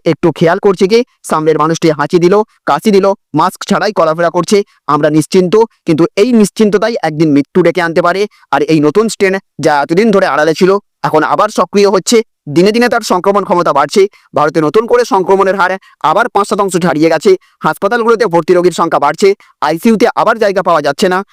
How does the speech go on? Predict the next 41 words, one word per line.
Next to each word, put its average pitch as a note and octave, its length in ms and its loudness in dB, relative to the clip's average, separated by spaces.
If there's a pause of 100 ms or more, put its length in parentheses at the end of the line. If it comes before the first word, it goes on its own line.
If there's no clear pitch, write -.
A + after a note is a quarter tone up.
(140)
সবই F#3+ 320 -2
এক A3 100 -2 (100)
ইঙ্গিত F#3 240 2
দিচ্ছে F#3 340 0 (220)
আমাদের D3+ 280 -2
সামনে D#3+ 240 -2
খুব D3 180 0
দ্রুত E3+ 220 2
এক G#3+ 220 0
মহাসংকট E3 520 0
ফিরে D#3+ 160 2
আসতে D#3+ 200 -4
চলেছে। F3 360 0 (360)
এই G#3+ 160 0
পরিস্থিতিতে A#3 440 0
প্রশ্ন F3+ 280 -2
থেকেই E3+ 280 0
যায়, F#3 240 -2 (300)
আমরা D3+ 240 0
কি F3 200 0
আবার F3 340 0 (180)
সেই E3 200 0
ভয়াবহ D#3 440 0
লকডাউনের F#3+ 400 -2
দিকে F3 180 -2
এগোচ্ছি? E3 400 0 (400)
আমাদের D#3+ 320 -2
কি F3 200 0
আবার E3 320 0 (220)
ঘরের E3+ 280 0
মধ্যে G3+ 280 -2
আটকে C#3 260 -2
পড়তে D#3+ 260 0
হবে? F#3 260 0 (240)
শিশুরা A3 360 0
কি G#3+ 140 -2
আবার F3 260 0
স্কুলে G3+ 260 0
যেতে F#3+ 180 -2
পারবে D#3+ 280 0
না? G3+ 140 -2